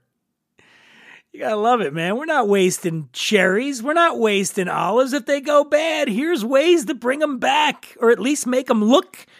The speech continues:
like they've been brought back in the case of the olives. I, that just amused the hell out of me. Yeah, if you can find it online, Lewis's Mixed Drinks with Hints for the Care and Serving of Wines by Lewis Muckensturm. History.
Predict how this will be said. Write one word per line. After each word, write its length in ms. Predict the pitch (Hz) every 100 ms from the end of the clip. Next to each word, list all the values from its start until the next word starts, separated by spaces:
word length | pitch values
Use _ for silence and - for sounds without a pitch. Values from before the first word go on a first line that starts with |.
| _ _
like 220 | 226 208
they've 180 | 214 202
been 160 | 190 180
brought 320 | 180 175 -
back 300 | 170 214 233
in 100 | 185
the 60 |
case 360 | 175 220 208 -
of 100 | 160
the 160 | 156 -
olives. 500 | 220 240 208 190 190
I, 260 | 392 277
that 260 | 233 294 302
just 260 | 359 269
amused 440 | 190 165 180 190 147
the 80 | 139
hell 160 | 156
out 140 | 156 131
of 60 |
me. 140 | 123 123 - - -
Yeah, 360 | 170 220 262
if 120 | 233 190
you 80 |
can 120 | 208 196
find 320 | 240 254 233
it 60 |
online, 480 | 185 175 170 175 160
Lewis's 580 | 160 240 269 - 240 160
Mixed 400 | 175 202 - -
Drinks 460 | 170 170 160 - - - - _
with 140 | 151 127
Hints 260 | 185 214
for 120 | -
the 100 | 220
Care 400 | - - 170 165
and 140 | 160 160
Serving 420 | - 147 147 147
of 100 | 139
Wines 380 | 127 135 131 131
by 200 | 147 143
Lewis 400 | 131 120 131 -
Muckensturm. 1700 | 104 110 139 - 165 156 147 131 - - 175 202 220 208 180 139 104 _ _ _ _ _ _ _ _ _ _ _ _ _ _ _ _ _
History. 640 | 214 220 - 131 95 _